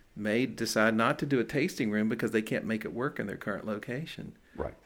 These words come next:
Speaker 1: And they can't make a profit. They're losing
Speaker 2: Right.
Speaker 1: money doing that, even though they'd like to do that for their customers.
Speaker 2: Yeah, I mean, they're,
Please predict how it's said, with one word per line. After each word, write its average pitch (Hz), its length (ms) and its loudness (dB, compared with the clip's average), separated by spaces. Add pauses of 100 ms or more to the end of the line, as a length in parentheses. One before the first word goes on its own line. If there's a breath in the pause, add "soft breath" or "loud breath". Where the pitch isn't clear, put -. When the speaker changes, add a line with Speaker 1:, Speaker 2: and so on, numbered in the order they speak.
Speaker 1:
And 107 180 2
they 104 60 2
can't 104 300 -2
make 107 180 0
a 101 60 0
profit. 123 480 2
They're 98 160 2
losing 104 320 0
Speaker 2:
Right. 98 80 -6
Speaker 1:
money 117 260 0
doing 92 240 -4
that, 98 180 -2
even 104 220 -4
though 101 100 -4
they'd 92 220 -4
like 98 220 -2
to - 100 -6
do 104 220 -4
that 101 200 -4
for - 120 -8
their - 80 -8
customers. - 480 -8
Speaker 2:
Yeah, - 120 2
I - 60 2
mean, 147 100 4
they're, 165 180 0